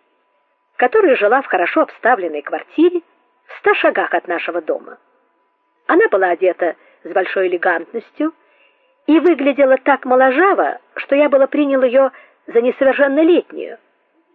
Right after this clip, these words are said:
хотя ей перевалило по меньшей мере за тридцать.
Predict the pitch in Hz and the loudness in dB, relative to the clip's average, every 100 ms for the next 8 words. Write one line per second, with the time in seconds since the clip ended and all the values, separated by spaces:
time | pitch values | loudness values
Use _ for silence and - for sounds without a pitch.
0 | _ - 202 233 196 202 359 - 254 214 | _ -2 -2 0 0 2 2 2 0 2
1 | 196 226 330 339 226 202 - 302 240 202 | 2 2 0 -2 -2 -4 -4 -4 -2 0
2 | 233 294 - 151 - - - | 0 -2 -4 -12 -12 -20 -20